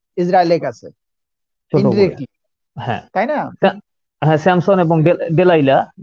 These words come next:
Speaker 2: আহ, এটা দুজনের কাহিনী। তবে অন্ধ, আমাদের, আহ, কি না বলে, সিরিয়ান আর একজন, আহ, সাহিত্যিক ছিলেন মীর তাহা হুসাইন,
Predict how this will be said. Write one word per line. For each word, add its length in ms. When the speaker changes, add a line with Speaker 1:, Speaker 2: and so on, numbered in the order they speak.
Speaker 2:
আহ, 380
এটা 160
দুজনের 420
কাহিনী। 380
তবে 240
অন্ধ, 360
আমাদের, 580
আহ, 260
কি 120
না 120
বলে, 560
সিরিয়ান 360
আর 100
একজন, 500
আহ, 320
সাহিত্যিক 320
ছিলেন 300
মীর 120
তাহা 280
হুসাইন, 480